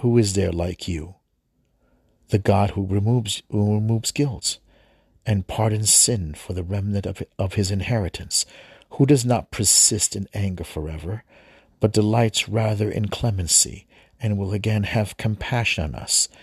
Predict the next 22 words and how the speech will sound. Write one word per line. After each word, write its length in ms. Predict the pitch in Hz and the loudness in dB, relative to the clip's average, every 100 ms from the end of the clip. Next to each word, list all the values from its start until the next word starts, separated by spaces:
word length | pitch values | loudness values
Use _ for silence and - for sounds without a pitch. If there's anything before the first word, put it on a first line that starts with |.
| - - _ | -20 -20 _
treading 460 | - - 117 110 107 | -2 2 2 2 0
underfoot 560 | 110 104 101 - 110 - | 0 0 -2 -2 -2 0
our 140 | 104 98 | -2 -2
guilt. 440 | - 110 76 - _ - _ _ _ _ _ _ _ | 0 0 0 -8 _ -20 _ _ _ _ _ _ _
You 160 | - 104 | 0 0
will 120 | 101 | 0
cast 680 | - - 117 110 104 - - | -2 -2 0 0 0 -2 -2
into 240 | 104 - 101 | -4 -2 -2
the 140 | 101 | -2
depths 540 | 98 104 107 - - | 0 -2 0 0 0
of 180 | - - | -2 -4
the 80 | 98 | 0
sea 400 | - - 98 92 - | 2 4 2 -2 0
all 220 | 113 117 | 0 0
our 120 | 104 | 0
sins. 640 | - - 85 - - - - - - - - | 0 0 -2 -6 -2 -2 -2 -20 -20 -18 -6
You 200 | 104 98 | 0 0
will 100 | 95 | 2
show 300 | - 107 98 | 2 2 0
faithfulness 720 | - 110 107 - 98 90 - | 0 0 0 0 -2 0 -2
to 120 | - | -4
Jacob 440 | 90 87 82 - | -4 -4 -4 -10